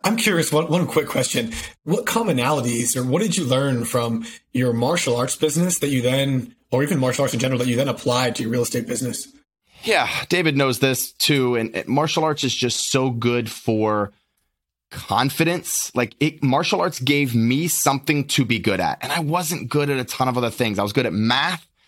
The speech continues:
Speaker 2: and I was good at martial arts. And it kinda, it just gave me the feeling of, like, because it's not a team sport and you don't ever sit on the bench, like, it's a personal development sport.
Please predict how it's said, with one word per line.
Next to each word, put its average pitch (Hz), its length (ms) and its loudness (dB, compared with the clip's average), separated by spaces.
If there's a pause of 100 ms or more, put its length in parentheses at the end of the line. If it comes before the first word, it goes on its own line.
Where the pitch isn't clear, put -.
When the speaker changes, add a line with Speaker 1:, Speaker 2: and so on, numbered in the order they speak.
(240)
Speaker 2:
and 127 120 -4
I 123 40 0
was 104 100 -2
good 135 200 0
at 98 60 -2
martial 113 360 2
arts. 120 180 0
And 113 80 0
it 104 60 -8
kinda, 165 220 -4
it 143 120 -4
just - 200 -4
gave 202 180 2
me 208 100 0
the 180 100 2
feeling 190 460 0
of, 139 160 0
like, 123 280 0 (600)
because 220 400 0
it's 247 140 0
not 202 180 4
a 139 60 0
team 175 400 2
sport 139 540 2
and 120 100 2
you 117 80 2
don't 147 140 4
ever 135 160 2
sit 143 180 4
on 131 60 2
the 104 80 0
bench, 110 320 0
like, 110 200 0
it's 110 120 0
a - 40 -4
personal 156 580 0
development 110 720 0 (180)
sport. - 680 -2